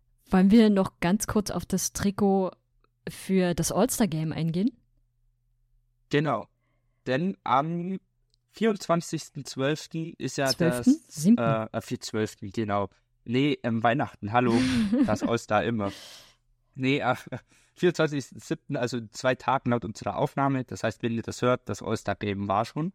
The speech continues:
Speaker 2: Ähm,
Speaker 1: Pech
Speaker 2: ist
Speaker 1: gehabt.
Speaker 2: das M L S All-Star-Game gegen, jetzt hab ich das Team, ver-, äh,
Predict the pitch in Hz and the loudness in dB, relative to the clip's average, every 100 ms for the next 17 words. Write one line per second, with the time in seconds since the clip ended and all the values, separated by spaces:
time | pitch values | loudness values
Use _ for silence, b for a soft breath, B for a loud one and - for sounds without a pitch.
0 | _ _ _ _ _ _ 127 135 135 139 | _ _ _ _ _ _ -2 0 -2 -4
1 | 139 208 - 156 151 170 160 - - - | 0 0 2 -4 0 -2 -2 -8 -8 -2
2 | 147 135 135 - _ _ _ 147 151 - | -2 -2 -6 -12 _ _ _ 0 0 0
3 | 104 - - 107 139 175 _ _ _ _ | -6 -4 -8 -8 -10 -14 _ _ _ _
4 | _ _ - 135 196 - 156 160 170 175 | _ _ -4 0 0 0 0 2 2 0
5 | 180 180 180 180 180 - - - 120 - | 0 0 0 0 -2 -6 -14 -8 -8 -6
6 | 101 98 - - - 95 - - 113 | -8 -8 -12 -12 -12 -12 -12 -4 0